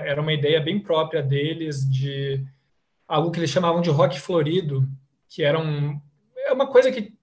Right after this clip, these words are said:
tinha uma mistura meio de M P B com surf rock ali, e eles não levaram isso adiante, mas essa música, é, ela segue exatamente isso que eles estavam cogitando fazer na época,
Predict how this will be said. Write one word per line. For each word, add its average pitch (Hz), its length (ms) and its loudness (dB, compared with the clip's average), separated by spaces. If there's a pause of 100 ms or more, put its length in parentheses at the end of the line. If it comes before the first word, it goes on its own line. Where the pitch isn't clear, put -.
(120)
tinha 254 280 0
uma 240 120 4
mistura 208 400 2
meio 208 160 4
de 208 80 0
M 202 120 4
P 180 120 0
B 160 180 0
com 175 220 -2
surf 147 460 -4
rock 135 560 0
ali, 147 400 -4 (800)
e 151 340 0
eles 156 240 -2
não 175 280 0
levaram 180 460 4
isso 160 220 -2
adiante, 143 540 2
mas 135 180 2
essa 165 280 2
música, 165 540 -2
é, 139 640 2
ela 131 240 4
segue 160 300 0
exatamente 151 640 0
isso 151 140 -6
que - 80 -12
eles 139 100 -6
estavam 147 360 -4
cogitando 139 440 -2
fazer 143 300 -2
na 156 140 -2
época, 165 540 -4